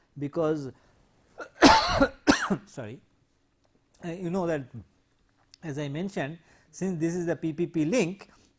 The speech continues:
uh, whatever you are sending, pumping from one end, it will reach only one destination on the other end. So, there is no, uh, necessity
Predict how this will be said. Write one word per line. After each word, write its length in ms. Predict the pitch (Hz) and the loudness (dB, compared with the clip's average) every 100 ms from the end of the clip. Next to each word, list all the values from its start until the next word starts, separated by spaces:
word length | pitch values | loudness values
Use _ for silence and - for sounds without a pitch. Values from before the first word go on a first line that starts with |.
| 131 - _ _ _ _ _ 185 | -18 -18 _ _ _ _ _ -4
uh, 60 | |
whatever 400 | 147 156 180 185 | 0 2 2 2
you 140 | 175 175 | 2 2
are 40 | |
sending, 400 | - 160 170 170 | -2 -4 -4 -6
pumping 440 | 156 147 151 170 | -2 -4 -2 -6
from 160 | 151 147 | -6 -4
one 200 | 147 165 | -2 -2
end, 160 | 160 156 | -4 -4
it 80 | |
will 120 | 151 143 | -4 -2
reach 260 | 143 165 | -2 -2
only 240 | 160 147 147 | -4 -4 -4
one 300 | 135 151 156 | -2 -2 -2
destination 520 | 139 - 143 127 139 | -4 -4 -10 -10 -10
on 140 | 135 | -6
the 60 | 123 | -4
other 180 | 117 120 | -2 -4
end. 260 | 117 110 | -8 -12
So, 120 | - | -12
there 160 | 131 131 | -10 -6
is 120 | 135 | -6
no, 320 | 135 165 156 175 - - | -6 -8 -8 -14 -20 -16
uh, 240 | 131 135 135 | -10 -8 -6
necessity 800 | 135 135 226 202 208 180 156 | -6 -6 -4 -4 -2 0 0